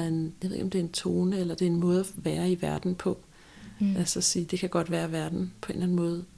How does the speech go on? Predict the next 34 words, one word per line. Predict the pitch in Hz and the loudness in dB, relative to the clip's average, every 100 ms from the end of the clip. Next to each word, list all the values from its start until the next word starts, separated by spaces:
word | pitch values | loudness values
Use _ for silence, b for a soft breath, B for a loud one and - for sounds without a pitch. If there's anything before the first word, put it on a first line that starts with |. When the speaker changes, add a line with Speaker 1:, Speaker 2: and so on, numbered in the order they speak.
| - - - - | -20 -20 -20 -20
Speaker 1:
falder | - - 185 175 | -12 -2 0 2
ned | 175 175 | 2 0
om | - | -2
ørerne | 175 180 180 | 0 2 2
på | - 170 | 0 -2
os, | 170 - - - | 0 -2 -4 -2
at | 175 165 | -2 0
vi | 175 | 0
står | - - | 2 0
i | 170 | 0
et | 180 | 0
hus, | 170 175 | -4 -6
der | 190 | -8
brænder, | - 170 - 180 175 - - | -6 -4 -2 -2 -2 -8 2
men, | 180 175 165 - B B B B B B B B B - | 4 6 4 -4 B B B B B B B B B 4
men | 185 170 | 4 6
vi | 185 | 2
kan | 185 185 170 160 - - - - - | 2 -2 -4 -6 -14 -20 -20 -20 -10
være | 170 175 160 | 0 2 2
omsorgen, | - 170 - - - 180 - - - - - | 0 0 0 0 -2 -4 -6 -18 -20 -14 -2
Speaker 2:
Mm. | 208 190 - | 0 0 -2
Speaker 1:
og | 160 160 | -2 0
vi | 180 | -2
kan | 190 175 | -2 -2
være | 160 160 165 - | -2 -2 -6 -6
oprøret, | 175 - - - 175 - - 185 | -6 -4 -6 -6 -10 -12 -10 -6
der | |
er | 170 | -4
vi | 175 175 - - - - - - | -2 -4 -8 -20 -20 -20 -10 0
i | |
en | 175 | 0
anden | 160 180 | 0 -4
verden. | 170 - 180 180 - B B B B B B B - 185 | -6 -6 -8 -10 -14 B B B B B B B -8 0
Øhm, | 170 160 156 160 | 2 2 0 -2